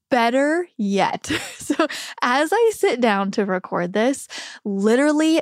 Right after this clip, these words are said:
maybe not even twenty minutes ago, I just got an email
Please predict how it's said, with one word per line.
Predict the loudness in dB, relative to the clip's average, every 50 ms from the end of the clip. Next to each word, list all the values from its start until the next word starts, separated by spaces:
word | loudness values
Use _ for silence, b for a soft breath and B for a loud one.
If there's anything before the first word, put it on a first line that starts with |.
| 2
maybe | 2 4 4 4 4 6 6 6 6 6 4 4 4
not | 4 4 4 4 4
even | 2 2 2 0 -2
twenty | 0 2 2 4 4 4 4
minutes | 2 0 -2 -4 -2 -2
ago, | 0 2 2 2 0 -2 -4 B B B B B B B B
I | 0 0 0 2
just | 0 -2 -2 0
got | 0 0 0
an | 0 -2 -2 0
email | 0 0 0 2 0 0 0 0 0 -2 -4